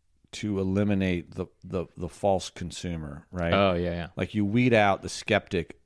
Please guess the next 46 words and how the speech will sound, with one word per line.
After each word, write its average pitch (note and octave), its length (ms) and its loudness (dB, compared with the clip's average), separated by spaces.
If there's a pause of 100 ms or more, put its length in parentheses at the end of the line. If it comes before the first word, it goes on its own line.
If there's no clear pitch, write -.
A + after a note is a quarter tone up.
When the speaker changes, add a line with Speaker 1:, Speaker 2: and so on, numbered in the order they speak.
(180)
Speaker 1:
initially G2 560 0
'cause F#2 100 -2
Speaker 2:
Yeah. G2 120 6
Speaker 1:
they're G#2 80 2
just G#2 160 -2
a G#2+ 40 -2
waste F#2 320 0
of D#2+ 100 -10
your E2+ 120 -8
time. D2+ 280 -10
Speaker 2:
It F2 160 0
is, D2+ 240 -4
yeah, D#2 160 -2
yeah. E2+ 100 -12 (180)
Speaker 1:
Right? F2 280 -2 (420)
So - 120 -6
you G2+ 140 2
say A#2 320 4
something F2 420 -2
outlandish. D#2+ 840 -6
Speaker 2:
Right. F2 220 -2 (600)
Speaker 1:
Um, E2+ 260 -4
and F#2+ 100 0
the F#2 60 4
people A#2 300 0
that F#2+ 140 -4
stick - 260 -4
around, G2+ 720 2 (460)
that's G2 320 0
your, F#2 140 -4 (300)
that's G#2+ 320 -2
your F#2 100 -2 (140)
Speaker 2:
Right. F#2+ 140 4
Speaker 1:
target. E2+ 380 -2
And G#2+ 60 -2
Speaker 2:
It's F#2 80 0
like B2 160 6
Speaker 1:
that's G#2 100 -2
what A2+ 400 2
Speaker 2:
nexium. E2 240 -2 (280)
They G2 180 4
probably G2+ 320 2
had F#2 180 4
in F2+ 60 -4
their F2 200 0
initial F#2 600 -2